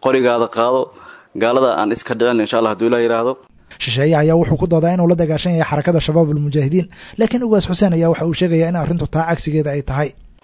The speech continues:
Speaker 1: Iska dhicinta gaalada ayaa danteena ku jirtaa. Iska dhicinta gaalada ayaa sharafteena ku jirtaa. Iska dhicinta gaalada, maaragta, ayaa wanaageena iyo khiyaamadeenna waxa naga horreeya iyo thawaabkeeda, ajirkeeda ay naga horreysaa. Marka ummadda guud ahaan waxaan dhihi lahaa,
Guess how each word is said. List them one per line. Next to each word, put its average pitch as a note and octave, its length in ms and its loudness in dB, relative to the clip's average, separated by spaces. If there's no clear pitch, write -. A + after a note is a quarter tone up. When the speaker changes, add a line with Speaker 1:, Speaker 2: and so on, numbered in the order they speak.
Speaker 1:
Iska - 220 -10
dhicinta C#3 400 0
gaalada B2 340 2
ayaa A#2 140 2
danteena B2 360 -2
ku C3 100 -6
jirtaa. B2 340 -2
Iska - 180 -8
dhicinta C3+ 320 0
gaalada A#2+ 320 2
ayaa A#2+ 160 2
sharafteena B2+ 460 -2
ku C#3 100 -8
jirtaa. B2+ 320 -4
Iska - 220 -8
dhicinta C3 380 0
gaalada, C3+ 340 0
maaragta, B2 380 -2
ayaa A#2 200 2
wanaageena B2+ 580 0
iyo A2 240 -4
khiyaamadeenna C3 680 0
waxa C3+ 180 -2
naga C#3+ 140 2
horreeya A#2+ 400 -2
iyo A#2+ 100 -6
thawaabkeeda, C3 540 -2
ajirkeeda A#2+ 480 -2
ay A2+ 100 -2
naga B2+ 140 2
horreysaa. G#2+ 340 -2
Marka A#2+ 220 -4
ummadda B2 220 -4
guud A#2 200 -4
ahaan B2 120 0
waxaan A2 180 -2
dhihi B2+ 140 -2
lahaa, B2+ 180 -4